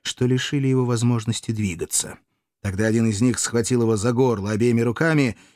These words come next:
и, надавив ему изо всей силы коленом на грудь, через несколько мгновений задушил его. Сула, с глазами почти выскочившими из орбит,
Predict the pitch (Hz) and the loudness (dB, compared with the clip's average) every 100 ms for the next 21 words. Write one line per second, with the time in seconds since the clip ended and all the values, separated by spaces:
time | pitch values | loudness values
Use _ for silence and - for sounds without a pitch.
0 | _ 117 131 123 143 143 139 - 117 117 | _ 2 2 2 2 4 2 2 2 2
1 | 117 123 113 139 131 107 - 143 123 - | 2 0 0 2 2 0 0 2 2 0
2 | 127 131 131 123 120 113 110 151 196 - | 0 2 2 2 2 0 0 2 2 0
3 | - - _ _ _ _ _ 131 123 113 | -6 -10 _ _ _ _ _ 0 2 2
4 | 120 135 - 117 117 110 101 107 117 113 | 2 0 -2 -4 0 0 0 2 2 2
5 | 104 - _ _ _ - 107 107 - 92 | 0 -4 _ _ _ -6 -2 -2 -2 -6
6 | - 101 - - _ _ _ _ _ _ | -10 -10 -10 -12 _ _ _ _ _ _
7 | _ _ _ _ - - - 131 120 95 | _ _ _ _ -8 -8 0 2 2 -2
8 | 98 104 104 107 120 110 113 113 - 117 | -8 -6 -4 0 0 0 -2 -6 -2 0
9 | 123 113 113 113 113 - 113 113 101 113 | 2 0 -4 -4 -4 0 0 0 0 -2
10 | 110 131 113 - | 0 0 0 -4